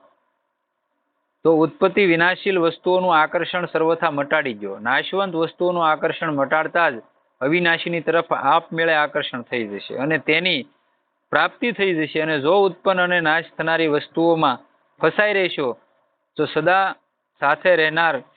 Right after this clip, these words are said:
પરમાત્મા મળશે નહીં, એમનાથી વંચિત રહી જશો. ઓરસા નરેશ મધુકર શાહ,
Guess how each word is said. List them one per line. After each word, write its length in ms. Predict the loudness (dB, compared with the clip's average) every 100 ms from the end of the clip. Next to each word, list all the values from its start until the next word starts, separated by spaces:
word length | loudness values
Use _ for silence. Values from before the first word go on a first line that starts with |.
| _ -4
પરમાત્મા 560 | -2 2 2 0 -2
મળશે 360 | 2 0 0 -2
નહીં, 240 | -2 -4 -8 _ _
એમનાથી 440 | -4 0 0 0 0
વંચિત 460 | 0 0 -2 0
રહી 320 | 0 0 0
જશો. 300 | -4 -2 -2 -4 _ _ _ _ _ _ _ _ _ _ _ _ _ _ _ _ _ _ _ _ _ _ -6
ઓરસા 400 | 0 2 2 -2
નરેશ 240 | 0 -2 -2
મધુકર 420 | -4 -2 -2 -2
શાહ, 380 | -2 -2 0 -2